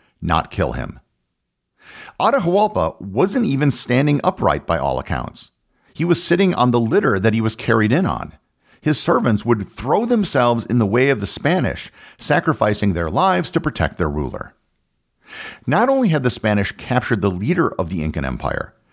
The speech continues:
but they had also killed many of Atahualpa's top commanders in the process, leaving the Incas leaderless. The remaining Incan forces that were outside of town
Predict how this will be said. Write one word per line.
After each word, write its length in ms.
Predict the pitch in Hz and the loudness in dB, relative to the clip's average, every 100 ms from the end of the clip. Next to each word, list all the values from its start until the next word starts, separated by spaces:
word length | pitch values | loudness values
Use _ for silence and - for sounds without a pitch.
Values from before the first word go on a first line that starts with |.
| - - | -18 -4
but 80 | 107 | 0
they 80 | 110 | 2
had 100 | 107 | 2
also 300 | 143 214 254 | 0 -2 -4
killed 380 | - 98 104 92 | 0 0 2 0
many 260 | 101 135 | 0 2
of 80 | 120 | 0
Atahualpa's 680 | - 113 170 120 90 92 87 | 0 0 0 0 -2 -2 -6
top 260 | - 78 - | -4 -4 -2
commanders 460 | 90 78 67 64 | -4 -4 -6 -8
in 80 | 67 | -8
the 60 | 65 | -6
process, 600 | - 165 - 131 - - _ _ - | 0 0 2 0 0 -10 _ _ -2
leaving 400 | 101 135 151 156 | 2 4 4 4
the 200 | 180 - | 2 0
Incas 440 | 80 85 80 76 - | -4 -2 -6 -8 -10
leaderless. 720 | 71 82 71 60 50 - - _ _ _ _ _ _ _ _ - - | -6 -4 -4 -6 -10 -12 -16 _ _ _ _ _ _ _ _ -20 -2
The 100 | 110 | 0
remaining 400 | 104 127 131 95 | 2 4 2 0
Incan 240 | 98 95 | -2 -2
forces 460 | - 185 220 95 82 | -2 -2 -2 -2 -2
that 140 | 95 | 0
were 180 | 98 - | 0 0
outside 360 | - - 92 82 | -2 0 0 0
of 100 | - | -2
town 400 | 120 127 135 | 0 0 0